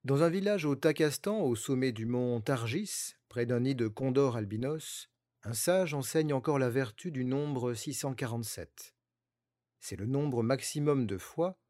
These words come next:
où votre esprit peut partir ailleurs pendant une méditation de dix minutes. Au-delà de ce nombre,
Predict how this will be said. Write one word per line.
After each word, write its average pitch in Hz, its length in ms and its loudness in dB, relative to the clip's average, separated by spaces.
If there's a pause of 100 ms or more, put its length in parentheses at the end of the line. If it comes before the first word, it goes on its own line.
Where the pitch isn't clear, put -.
(180)
où 110 60 -8
votre 127 260 -2
esprit 147 480 -6
peut 123 180 -2
partir 151 600 -4
ailleurs 113 720 -6
pendant 120 320 -2
une 120 200 0
méditation 120 840 -2
de 113 100 -4
dix 113 180 -4
minutes. 90 460 -6 (1200)
Au-delà 131 340 4
de 127 120 0
ce 120 160 -2
nombre, 123 520 -4